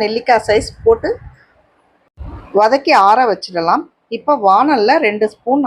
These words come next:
ஆயில் ஊத்திக்கலாம். கட் பண்ண பாவக்காயை நல்லா வதக்கிக்கலாங்க. இதுல பாவக்காய் இதுலயே வேகிற அளவுக்கு நல்லா வதக்கிக்கணும். இப்போ ஆறுன மசாலால கொஞ்சமா உப்பு, தேவைக்கேற்ற அளவுக்கு உப்பை போட்டு அரைச்சி எடுத்துட்டு வந்துடலாம். வதக்கின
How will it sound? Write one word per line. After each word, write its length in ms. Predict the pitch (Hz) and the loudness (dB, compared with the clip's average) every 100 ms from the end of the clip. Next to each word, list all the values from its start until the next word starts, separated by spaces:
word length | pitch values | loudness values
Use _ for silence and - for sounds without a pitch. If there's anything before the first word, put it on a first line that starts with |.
| 190 | 2
ஆயில் 240 | 196 254 220 | 2 2 -2
ஊத்திக்கலாம். 540 | 190 165 - 160 214 392 - - _ - | -6 -8 -4 0 0 -2 -14 -20 _ -4
கட் 180 | 233 - | -4 -2
பண்ண 340 | 339 311 220 262 - | -2 0 0 -2 2
பாவக்காயை 680 | 190 202 254 254 190 190 247 - _ _ _ - 208 | 2 4 2 2 0 2 -2 -4 _ _ _ -12 -2
நல்லா 280 | 208 294 359 349 | 0 2 2 2
வதக்கிக்கலாங்க. 720 | 180 202 254 233 196 165 170 220 - _ _ _ 214 | 2 0 -6 -4 -2 0 2 0 -2 _ _ _ -4
இதுல 240 | 190 262 415 _ _ 208 | 0 0 0 _ _ 2
பாவக்காய் 500 | 226 285 285 311 240 | 4 2 2 0 0
இதுலயே 320 | 214 254 269 311 208 | -4 -2 0 2 2
வேகிற 340 | 226 285 294 214 | 2 0 0 2
அளவுக்கு 300 | 208 294 339 185 | 2 0 0 0
நல்லா 220 | 185 233 202 | 2 2 2
வதக்கிக்கணும். 640 | 170 214 226 - 233 339 - - _ - | 2 0 -4 -4 -4 -4 -8 -20 _ -12
இப்போ 180 | 240 392 392 196 190 | -4 -2 2 4 4
ஆறுன 320 | 254 302 269 339 240 | 4 2 -2 -4 -2
மசாலால 600 | 185 254 247 220 202 359 - | -2 0 2 2 2 -2 -2
கொஞ்சமா 380 | 269 277 311 320 349 247 | 0 2 2 2 0 -2
உப்பு, 260 | - 330 277 - | -8 -2 -2 2
தேவைக்கேற்ற 480 | 202 220 220 202 196 | 4 4 2 -2 0
அளவுக்கு 260 | 190 254 262 220 | 2 0 -2 -8
உப்பை 180 | - 269 - | -2 -2 0
போட்டு 220 | 208 311 277 196 | -2 0 2 2
அரைச்சி 280 | 208 - 220 | 0 0 -2
எடுத்துட்டு 300 | 190 - 226 208 | -2 -4 -2 -2
வந்துடலாம். 420 | 165 165 165 285 _ _ _ _ 208 | -2 -4 -2 -2 _ _ _ _ 0
வதக்கின 440 | 208 320 320 285 | 2 2 0 -2